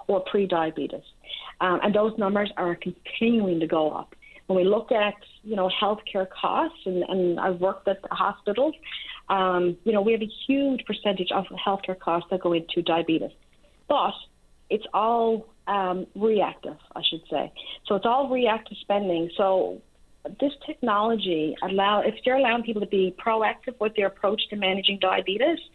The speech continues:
then it's gonna prevent a lot of these complications. It's gonna turn into, uh, better outcomes for those living with diabetes. Um,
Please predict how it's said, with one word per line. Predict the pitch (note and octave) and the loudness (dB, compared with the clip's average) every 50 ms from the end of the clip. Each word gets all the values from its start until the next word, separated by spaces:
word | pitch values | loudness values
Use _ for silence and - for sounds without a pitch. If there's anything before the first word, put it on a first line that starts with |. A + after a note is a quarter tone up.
| - - - - _ - | -18 -18 -18 -18 _ -2
then | C4 B3+ | 0 0
it's | A#3+ B3 | 0 2
gonna | - C#4 D#4+ | 2 0 0
prevent | D#4+ - D4+ C4+ B3 B3 B3 - | 0 -2 -2 0 0 2 2 2
a | C#4 | 2
lot | B3+ B3 A3+ | 2 4 2
of | G#3 | 2
these | G#3 G3 - - | 0 0 0 0
complications. | F#3+ F3+ F3+ - F3+ F3+ - F3 E3 E3 - - - G#3 B3 B3+ - - - - - - - - | 0 0 0 -2 -2 0 2 2 2 2 0 0 0 0 -2 -2 -4 -8 -14 -16 -16 -8 -4 -4
It's | G#3+ G#3+ | -2 0
gonna | A3 A3+ C4 C#4 | 2 2 2 2
turn | C#4 - C4 B3+ | 2 2 2 2
into, | A#3+ A3+ A3+ - - A3 G#3+ G#3 G3 G3 G3 F#3+ - | 2 2 0 2 2 4 4 4 4 2 2 0 0
uh, | F#3 F3+ F3 | -2 -2 0
better | F3 - A3 A#3+ B3 A3+ | 0 2 2 2 4 2
outcomes | G#3+ A3 A3 - A#3+ B3+ D4 E4+ E4+ - | 2 0 -2 -4 -2 0 0 0 -2 -2
for | - G#3 | -2 0
those | G3+ G3 F#3+ F#3 - | 2 2 2 2 0
living | F#3+ F#3+ G3+ G#3 G3 | 0 0 0 0 0
with | F#3+ G3 G3 - | 0 0 0 0
diabetes. | F#3 F3 F3 F3 E3+ F#3 C4+ G4 - - - - _ _ _ - - - - - - - - | 0 0 0 0 0 0 0 -2 -2 -6 -18 -20 _ _ _ -20 -20 -20 -20 -18 -18 -10 -4
Um, | G3 F#3+ F#3 F#3 F#3 F#3 F3+ F3 - | 0 0 2 2 2 2 0 0 -2